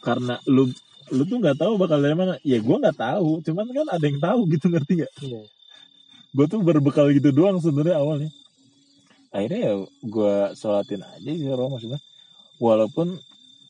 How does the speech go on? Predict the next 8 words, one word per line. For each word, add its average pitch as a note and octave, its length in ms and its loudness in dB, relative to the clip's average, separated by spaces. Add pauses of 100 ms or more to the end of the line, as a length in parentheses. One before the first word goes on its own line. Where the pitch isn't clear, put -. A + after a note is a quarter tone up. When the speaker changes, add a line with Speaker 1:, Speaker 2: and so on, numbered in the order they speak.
(280)
Speaker 1:
nggak A#2+ 440 -4
terlalu A#2 320 -2
intens C#3 400 -4
sih, B2+ 160 -6
maksudnya A#2+ 400 -8
dari, G#2 560 -2
dari G2+ 640 -6
November G#2 560 -6